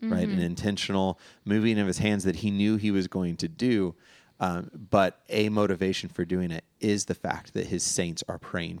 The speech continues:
Speaker 1: for it.
Speaker 2: Mm-hmm.
Speaker 1: Um, and it's, it's his heartfelt prayer. Uh, or it's, it's his, his heartfelt,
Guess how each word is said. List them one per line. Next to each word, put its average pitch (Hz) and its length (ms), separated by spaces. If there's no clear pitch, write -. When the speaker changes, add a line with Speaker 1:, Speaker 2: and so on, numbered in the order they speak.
Speaker 1:
for 87 220
it. - 120
Speaker 2:
Mm-hmm. 214 180
Speaker 1:
Um, 92 300
and 90 100
it's, 85 200
it's - 240
his 92 140
heartfelt - 420
prayer. 85 360
Uh, - 120
or 110 240
it's, 110 120
it's 107 220
his, 107 160
his 120 300
heartfelt, 95 600